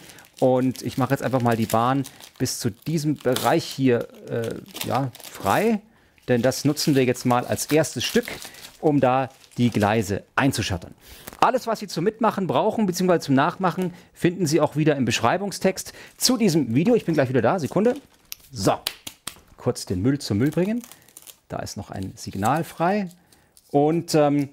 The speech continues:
jetzt wird's ein bisschen gebarzelt werden. Was wir jetzt brauchen, habe ich mal vorbereitet. Und zwar, wo hab ich's? Genau, hier hinten. Ähm, jetzt brauchen wir zum Beispiel das hier. Das ist ein spezieller Schotter von der Firma Busch. Und der ist passend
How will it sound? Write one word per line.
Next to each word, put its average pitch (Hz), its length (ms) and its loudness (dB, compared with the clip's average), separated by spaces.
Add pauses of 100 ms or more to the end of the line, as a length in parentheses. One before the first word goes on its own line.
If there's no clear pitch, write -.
(140)
jetzt 131 360 0
wird's 151 200 0
ein 127 180 2
bisschen 139 300 2
gebarzelt 107 480 0
werden. 110 240 2
Was 135 160 0
wir 127 80 2
jetzt 139 220 -2
brauchen, 147 320 0
habe 147 100 0
ich 135 80 -6
mal 113 140 0
vorbereitet. 175 520 0
Und 120 160 -6
zwar, 123 380 0
wo 117 60 -6
hab 143 80 -2
ich's? - 260 -4 (320)
Genau, 98 240 4
hier 170 140 4
hinten. 175 260 -2 (420)
Ähm, 156 440 2 (140)
jetzt 151 360 0
brauchen 175 500 0
wir 170 320 2
zum 196 360 2
Beispiel 165 480 -2
das 143 200 0
hier. 85 200 -8 (480)
Das 123 180 0
ist - 220 -2
ein 135 420 2
spezieller 139 540 0
Schotter 185 480 0 (320)
von 147 260 0
der 127 140 2
Firma 131 240 4
Busch. 165 460 0 (280)
Und 139 240 2
der 175 160 4
ist - 240 -4
passend 208 560 -2